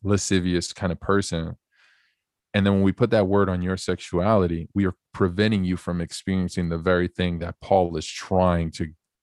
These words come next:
usher you towards. And that God would say, "I love you, I know you, and I want that for you."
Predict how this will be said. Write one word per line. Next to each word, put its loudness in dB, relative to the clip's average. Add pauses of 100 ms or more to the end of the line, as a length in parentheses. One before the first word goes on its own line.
(580)
usher 4
you 2
towards. -6 (1500)
And -4
that 0
God 2
would 0
say, 0
"I -6
love -4
you, 0
I -6
know -4
you, -8
and -6
I 2
want -2
that -4
for -6
you." -10